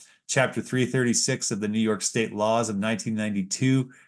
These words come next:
requires that individuals who perform security guard duties must complete a pre-assignment training program and must be registered with New York State Depart-, or New York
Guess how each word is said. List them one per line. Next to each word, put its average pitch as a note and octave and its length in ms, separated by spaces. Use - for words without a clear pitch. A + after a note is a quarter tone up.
requires A2 400
that G#2 60
individuals B2 500
who A2 60
perform G#2+ 380
security A#2 500
guard A2 320
duties C3+ 460
must B2 220
complete A2 320
a G2+ 40
pre-assignment A2+ 720
training A#2 340
program A2 420
and G2 120
must G#2+ 180
be G#2 100
registered G#2+ 480
with F#2+ 120
New G2+ 100
York A#2 260
State A2+ 320
Depart-, G2+ 400
or G#2+ 100
New A2 100
York A#2+ 340